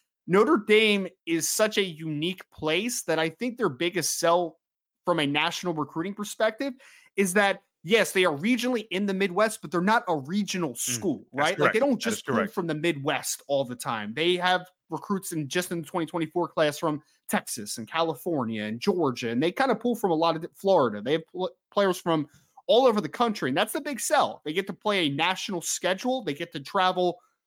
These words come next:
Speaker 1: to California, down into S E C country occasionally and, and make those types of trips that I think is a big sell to recruits to wanna come and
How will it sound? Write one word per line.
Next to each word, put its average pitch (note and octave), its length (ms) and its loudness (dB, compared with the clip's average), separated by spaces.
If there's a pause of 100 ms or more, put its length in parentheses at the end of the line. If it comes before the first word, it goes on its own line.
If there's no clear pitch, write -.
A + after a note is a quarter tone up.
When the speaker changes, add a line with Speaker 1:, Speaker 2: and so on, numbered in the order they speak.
(220)
Speaker 1:
to - 80 -16
California, F3+ 760 0 (440)
down F#3 420 0
into F3 460 -6
S G#3+ 180 -4
E - 40 -10
C G3 160 -8
country E3+ 420 -4
occasionally A#2+ 680 -2
and, A#2+ 280 -4
and D#3 180 -2
make G3+ 260 0
those A3 220 2
types G#3 200 0
of C#3+ 80 -4
trips F#3+ 260 -4
that D#3+ 100 -2
I E3 60 0
think E3+ 180 -6
is D#3+ 100 -4
a D3 60 -4
big C#3+ 220 -2
sell E3 500 4
to E3 140 -6
recruits C#3 580 -2
to D3 80 -8
wanna C#3 220 -2
come D#3+ 340 0
and C3 180 0